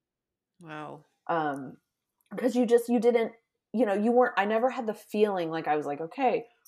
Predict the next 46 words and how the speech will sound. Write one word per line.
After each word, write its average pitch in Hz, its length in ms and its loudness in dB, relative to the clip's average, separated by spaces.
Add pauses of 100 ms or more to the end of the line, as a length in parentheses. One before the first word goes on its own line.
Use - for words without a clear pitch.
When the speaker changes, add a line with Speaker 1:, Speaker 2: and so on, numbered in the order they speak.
(100)
Speaker 2:
we're 160 160 4
leaving 196 440 -2
for 165 340 4
the 147 360 4
day. 185 680 6 (320)
Make 165 180 0
sure 180 140 -2
you 185 60 6
Speaker 1:
Right. 165 200 6
Speaker 2:
have 175 220 2
everything 233 340 0
you 247 100 0
need 254 240 2
until 196 280 -2
bedtime." - 480 -2 (600)
Um, 156 420 0
it 220 160 4
just, 214 400 4
because 208 300 0
it 220 80 6
was 220 140 4
more 196 180 0
compact, 202 500 -4
it 208 40 -2
was 196 120 -4
a 196 60 4
lot 180 300 4
like 208 180 -4
the 175 100 -2
Disneyland 202 580 -4
experience 269 600 -6
where 220 100 0
I 190 60 4
was 175 120 -2
like, 180 200 -2 (440)
"I'm 240 120 -2
tired. 254 420 0
I'm 170 100 -2
gonna 196 140 -6
go 202 100 -2
back 190 180 4
to - 100 -18
my 180 60 -2
room 165 200 -2
and 151 100 -8
chill. 135 520 -2